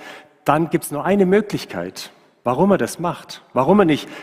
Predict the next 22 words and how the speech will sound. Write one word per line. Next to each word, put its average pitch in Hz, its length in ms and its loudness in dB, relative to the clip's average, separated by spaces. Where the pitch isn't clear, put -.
Petrus 113 600 0
groß 107 360 -6
rausbringt 117 720 -2
als - 240 -8
Kirchenführer 110 540 -4
oder 95 180 -4
Jakobus 117 720 -2
als - 200 -8
Herrenbruder 117 760 -2
oder 113 160 -2
so. 117 80 -8
Warum 190 260 2
nimmt 190 240 2
er 131 80 -4
die 117 120 -4
Frauen? 139 400 -2
Es - 120 -8
gibt - 220 -8
eigentlich 165 180 -2
nur 151 140 0
eine 160 180 2
Möglichkeit, 139 680 -4